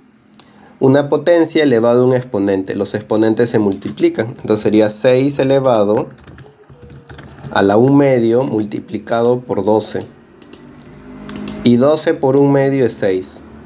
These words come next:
Si tú comparas, voy a poner el paréntesis solo para que se vea más,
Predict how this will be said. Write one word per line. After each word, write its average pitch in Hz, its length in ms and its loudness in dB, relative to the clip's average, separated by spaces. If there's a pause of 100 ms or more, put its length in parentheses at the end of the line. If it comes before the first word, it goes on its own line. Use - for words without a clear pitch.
(880)
Si - 140 2
tú 156 160 2
comparas, 160 680 0
voy 160 100 0
a - 20 0
poner 196 180 2
el 202 80 -2
paréntesis 160 540 2
solo 143 240 0
para 143 200 0
que 120 120 -2
se 104 100 -4
vea 110 160 2
más, 120 200 0